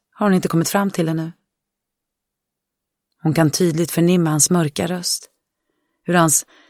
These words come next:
gröna ögon borrar sig djupt in i hennes själ. Hennes känsla av att han äger exceptionella krafter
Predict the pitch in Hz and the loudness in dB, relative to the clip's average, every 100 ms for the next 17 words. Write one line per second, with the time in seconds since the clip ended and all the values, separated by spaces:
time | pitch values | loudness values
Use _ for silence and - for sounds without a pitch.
0 | _ _ - 208 208 180 170 170 - 196 | _ _ 2 4 6 4 4 2 2 0
1 | 175 160 185 170 202 185 165 196 170 180 | 0 0 0 0 4 4 4 2 2 2
2 | 233 - - - 220 202 160 156 156 - | 2 2 -6 -4 0 2 2 2 2 0
3 | - 202 175 180 - _ _ _ _ _ | -2 -6 -6 -10 -14 _ _ _ _ _
4 | _ _ _ _ _ _ - 190 185 - | _ _ _ _ _ _ 0 4 4 4
5 | 233 196 175 220 202 185 175 170 165 156 | 4 4 4 4 4 2 2 2 2 2
6 | 160 160 - - 190 190 202 170 - 196 | 0 2 0 0 0 0 0 -2 -2 -2
7 | - - 185 | -2 -4 -4